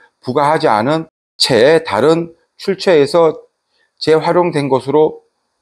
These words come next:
보입니다.라는 내용으로, 그냥 쉽게 말해서 이제 그 원본을 그대로 영상으로 제작할 경우에 받는 처분이라고 보시면 됩니다. 자, 이런 식으로 만들면 안 된다는 말씀이죠. 자, 그러면 이제,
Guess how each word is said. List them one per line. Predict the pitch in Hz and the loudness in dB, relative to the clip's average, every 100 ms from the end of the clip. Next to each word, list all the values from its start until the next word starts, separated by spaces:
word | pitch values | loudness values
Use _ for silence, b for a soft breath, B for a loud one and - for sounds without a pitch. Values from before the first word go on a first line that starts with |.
| _ | _
보입니다.라는 | 104 127 120 98 104 101 98 95 92 90 82 85 104 98 | 0 2 0 0 0 2 2 2 2 0 0 -2 -2 0
내용으로, | 104 113 98 131 135 92 - B B B B | 0 0 2 2 2 0 -4 B B B B
그냥 | 113 110 | -6 -4
쉽게 | 117 - 180 | -6 -8 -4
말해서 | 156 131 143 | -2 -2 0
이제 | 120 110 113 - 131 B | -2 0 -2 -2 -18 B
그 | 104 92 - b b | -2 -2 -4 b b
원본을 | - 180 185 160 127 | -2 0 2 0 0
그대로 | 110 123 170 139 | 0 2 4 2
영상으로 | 101 156 165 139 117 | 0 -2 -2 0 0
제작할 | 127 151 143 143 131 | -2 -4 -2 -4 -4
경우에 | - 110 135 139 | -10 -8 -2 -2
받는 | - 85 104 127 - b b b - | -2 -8 -8 -8 -10 b b b -10
처분이라고 | - 143 139 107 98 | -2 0 0 0 -2
보시면 | 90 98 113 82 | -6 -8 -8 -8
됩니다. | 82 87 85 73 B B B | -10 -8 -8 -10 B B B
자, | - | -6
이런 | 87 131 151 | -2 0 0
식으로 | 139 | -2
만들면 | 95 78 117 127 101 87 85 _ - | -2 -4 -2 -2 -2 -4 -10 _ -10
안 | 92 | -4
된다는 | 95 165 135 | -2 0 -2
말씀이죠. | 85 82 82 80 78 76 _ B B B | -4 -6 -10 -8 -8 -10 _ B B B
자, | - 90 | -8 -2
그러면 | 127 160 131 | 2 2 2
이제, | 98 101 87 | 2 2 0